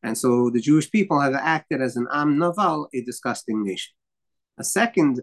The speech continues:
sentence where God says in his anger that the Jewish people incited his anger, that he's gonna give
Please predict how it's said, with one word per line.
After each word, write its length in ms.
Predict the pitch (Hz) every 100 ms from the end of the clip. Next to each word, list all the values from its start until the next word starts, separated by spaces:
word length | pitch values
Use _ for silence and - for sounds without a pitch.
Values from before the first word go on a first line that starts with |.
| -
sentence 720 | 123 107 98 117 196 - - _ _ _ _ _ _ -
where 380 | 131 131 131 127 - -
God 300 | 147 147 139
says 400 | 170 143 135 123 127 -
in 180 | 123 120
his 200 | 117 113
anger 400 | 165 175 160 147
that 200 | 120 110
the 80 | 107
Jewish 280 | 113 113 -
people 360 | 147 131 127
incited 560 | 110 101 - 196 190 156
his 160 | 151
anger, 500 | 151 143 131 131 131 - _ _
that 100 | 139
he's 160 | 135 127
gonna 220 | 135 131
give 400 | 120 170 175 147